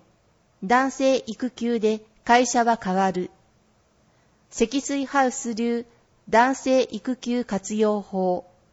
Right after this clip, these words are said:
積水ハウス株式会社。ダイバーシ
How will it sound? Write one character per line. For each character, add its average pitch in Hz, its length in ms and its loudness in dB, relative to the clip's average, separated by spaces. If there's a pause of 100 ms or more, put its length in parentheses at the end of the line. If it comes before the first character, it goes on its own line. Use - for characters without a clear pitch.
(720)
積 262 340 -4
水 302 280 -2
ハ 285 220 -2
ウ 254 60 -4
ス - 260 -6
株 202 340 -2
式 - 260 -6
会 208 200 0
社。 - 340 -8 (1040)
ダ 233 180 6
イ 262 120 2
バ 262 180 4
ー 262 40 -2
シ - 120 -10